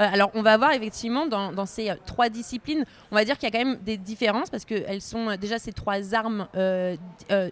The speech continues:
différentes et notamment donc du coup des points de touche qui sont, euh, différents. Donc, on va faire un petit, euh, un petit global sur, euh, sur l'escrime. Alors déjà, il y a cinquante-cinq mille licenciés. Donc ça, c'est les chiffres de la saison deux mille vingt-deux deux mille vingt-trois. Alors c'est vrai que... Alors nous, d'un aspect extérieur, euh,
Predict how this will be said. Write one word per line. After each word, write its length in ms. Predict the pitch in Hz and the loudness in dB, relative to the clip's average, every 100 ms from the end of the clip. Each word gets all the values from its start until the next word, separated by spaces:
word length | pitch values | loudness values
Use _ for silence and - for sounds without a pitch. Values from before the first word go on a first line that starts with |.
| - | -8
différentes 540 | 190 240 - 214 285 - - - - | -12 -4 0 0 -2 -6 -20 -20 -4
et 120 | 247 240 | 2 2
notamment 440 | 226 220 202 254 | 2 0 0 0
donc 160 | 269 196 | -2 -4
du 80 | |
coup 100 | 202 | -4
des 120 | 240 220 | -4 -4
points 180 | 262 | -4
de 80 | 277 | -4
touche 320 | 240 294 - - | -4 -6 -8 -12
qui 140 | - 233 | -8 -4
sont, 240 | 247 254 208 | -2 0 0
euh, 120 | 202 | 0
différents. 380 | 196 226 180 175 | -2 -4 -4 -6
Donc, 100 | 180 | -8
on 60 | 196 | -8
va 120 | 190 | -4
faire 180 | 233 214 | -4 -4
un 120 | 185 | -6
petit, 240 | - 226 | -8 -6
euh, 60 | 180 - - 214 | -6 -8 -8 -4
un 100 | 220 | -2
petit 140 | 220 | 0
global 340 | 233 233 247 | 4 6 4
sur, 240 | 240 226 208 | 2 -2 0
euh, 80 | 202 | 0
sur 160 | 220 | -2
l'escrime. 380 | 208 202 311 294 | -4 -4 -6 -6
Alors 140 | 202 202 | -4 -4
déjà, 240 | 208 226 - _ _ _ _ _ _ _ _ | -4 -4 -6 _ _ _ _ _ _ _ _
il 80 | 214 | 4
y 80 | 226 | 4
a 100 | 214 - - | 4 -4 -14
cinquante-cinq 640 | - 240 240 233 240 240 | -6 -2 0 0 0 0
mille 220 | 254 254 | 2 2
licenciés. 380 | 233 233 220 330 | 0 -2 -2 -2
Donc 100 | 254 | -2
ça, 100 | 247 | -2
c'est 100 | 247 | -4
les 120 | 226 | -4
chiffres 400 | 214 262 - 226 | -4 -6 -2 -2
de 100 | 196 | 0
la 260 | 202 185 185 | 0 2 0
saison 300 | - 226 233 | -2 -4 -2
deux 140 | 208 233 | 0 0
mille 180 | 240 | 2
vingt-deux 300 | 226 226 226 | 2 2 2
deux 80 | 226 | 0
mille 160 | 214 202 | 2 2
vingt-trois. 300 | 196 196 220 | 0 2 2
Alors 180 | 254 185 | 2 -2
c'est 140 | 214 | -6
vrai 240 | 190 214 | -2 -2
que... 120 | 233 208 - - | -2 -4 -6 -4
Alors 220 | 185 - - - - | -2 -2 -10 -12 0
nous, 260 | 240 285 | 2 4
d'un 160 | 294 226 | 4 4
aspect 360 | 208 - 233 202 | 2 2 -2 -4
extérieur, 680 | - 226 202 196 208 302 - | -2 0 2 4 2 2 -2
euh, 420 | 185 175 175 170 | -2 0 0 -2